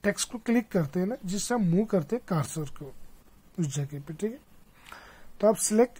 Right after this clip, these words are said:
icon देखो, select कर रहे हैं। Pressing the right mouse buttons, जब हम right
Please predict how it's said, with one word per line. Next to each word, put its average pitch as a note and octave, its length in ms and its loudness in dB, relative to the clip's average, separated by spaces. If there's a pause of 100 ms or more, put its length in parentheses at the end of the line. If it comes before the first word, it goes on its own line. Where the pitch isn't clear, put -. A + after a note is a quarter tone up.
(120)
icon G#3 360 4
देखो, G3+ 260 2
select F#3+ 340 0
कर G3 140 4
रहे G#3+ 160 2
हैं। B3+ 60 -4 (840)
Pressing B3+ 400 6
the B3+ 180 6
right A3 400 6
mouse A3 320 8
buttons, F#3+ 360 2 (220)
जब F#3+ 200 0
हम A3+ 160 0 (140)
right E3 600 0